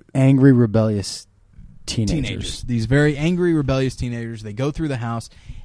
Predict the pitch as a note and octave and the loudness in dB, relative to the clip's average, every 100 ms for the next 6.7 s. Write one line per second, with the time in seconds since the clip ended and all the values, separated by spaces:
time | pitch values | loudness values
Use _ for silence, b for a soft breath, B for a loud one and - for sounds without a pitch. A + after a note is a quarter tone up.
0 | - A#2+ A#2+ A#2 B2+ C3 A2+ - - G#3+ | -12 -8 -6 -4 -4 -4 -8 -14 -10 -4
1 | A#3+ G#3 A#2 G2+ - A#2+ C3 C3+ C3 A#2 | 0 2 0 -4 0 0 0 0 -2 -4
2 | - G2+ D#2 E2+ D3 D#3+ E3+ D#3+ - E3 | -6 -10 -10 -6 -2 0 0 -2 0 0
3 | - C3 B2+ A#2 A2 G#2+ - G2+ G#2+ A2+ | -2 -4 -4 -6 -6 -6 -6 -8 -6 -6
4 | E2 D2 - C#3 A2+ - _ _ - C#3 | -8 -14 0 2 2 -4 _ _ -4 -2
5 | - C3+ A2+ F#2+ D2+ E2 - b b b | -2 -2 -2 -2 -10 -16 -18 b b b
6 | - B2+ B2 A#2+ A#2 A2+ | -12 -4 0 0 0 -2